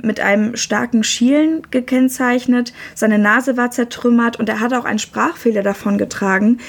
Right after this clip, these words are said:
der später immer wieder für ihn zu peinlichen Situationen führt, unter anderem auch im Gerichtssaal, als es dann um seine Ur-, um sein Urteil ging.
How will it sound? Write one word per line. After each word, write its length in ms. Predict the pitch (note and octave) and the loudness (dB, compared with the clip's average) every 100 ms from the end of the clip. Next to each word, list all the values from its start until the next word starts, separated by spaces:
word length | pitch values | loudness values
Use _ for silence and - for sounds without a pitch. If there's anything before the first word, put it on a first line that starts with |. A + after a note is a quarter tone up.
| - - | -8 -4
der 80 | |
später 340 | G#3+ A#3 A#3 A3 | 0 0 0 2
immer 240 | A#3+ B3 | 2 2
wieder 220 | A3+ A#3 | 2 0
für 160 | A#3 A#3 | 0 0
ihn 200 | A#3 A#3 | 4 2
zu 160 | A#3 - | 2 -12
peinlichen 500 | - G#3+ A3+ A3+ G#3+ | -2 2 2 2 0
Situationen 600 | G#3 G#3+ G3+ G#3 G3+ G3+ | 0 0 0 2 2 2
führt, 520 | - - A#2+ - - - | 0 -2 -2 -2 -8 0
unter 320 | G#3+ A#3+ A#3 | 2 2 2
anderem 340 | G#3 G#3+ G#3+ | 0 2 0
auch 180 | - G3 | 0 -2
im 140 | G#3 G3+ | 0 0
Gerichtssaal, 720 | F#3+ G3 - - F3+ F3+ F3 - - - - | 2 -2 -2 -2 2 2 0 -6 -20 -18 -4
als 180 | F#3 | -4
es 100 | F#3+ | -2
dann 200 | F3+ F#3 | -2 0
um 100 | G3 | 0
seine 240 | F#3+ F#3 F3+ | 2 2 2
Ur-, 200 | F#3+ F#3+ | 0 -2
um 140 | - F#3+ | 0 2
sein 220 | G3 F3+ | 2 2
Urteil 340 | F3+ F3+ - | 0 0 -4
ging. 280 | - - - | 0 0 -2